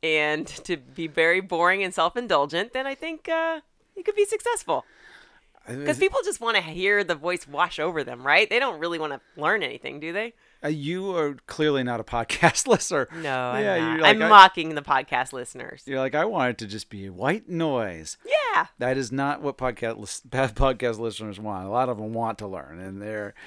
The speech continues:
Speaker 2: uh, very nerdy with all of that. Uh, or they wanna be entertained, they wanna laugh, there's, or they wanna know the people. It's, it's a deep connection that people have with podcasts.
Speaker 1: Mm.
Speaker 2: But I wonder if,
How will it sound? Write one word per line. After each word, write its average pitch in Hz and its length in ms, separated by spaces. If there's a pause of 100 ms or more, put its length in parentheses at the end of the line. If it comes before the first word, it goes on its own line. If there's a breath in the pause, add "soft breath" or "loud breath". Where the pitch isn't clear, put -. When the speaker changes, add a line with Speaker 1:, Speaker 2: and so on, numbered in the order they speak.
(480 loud breath)
Speaker 2:
uh, 110 280
very 113 280
nerdy 107 260
with 85 180
all 87 160
of 80 100
that. 85 280 (120)
Uh, 104 340
or 131 160
they 123 100
wanna 120 180
be 110 120
entertained, 107 500
they 104 60
wanna 92 180
laugh, 92 380
there's, 110 520
or 156 100
they 120 100
wanna 101 200
know 117 160
the 123 80
people. 117 480 (380 loud breath)
It's, - 420 (140)
it's 175 220
a 151 80
deep 170 260
connection 170 480
that 104 160
people 123 320
have 123 220
with 117 160
podcasts. 185 720
Speaker 1:
Mm. 165 500
Speaker 2:
But 139 140
I 135 120
wonder 147 500
if, 117 500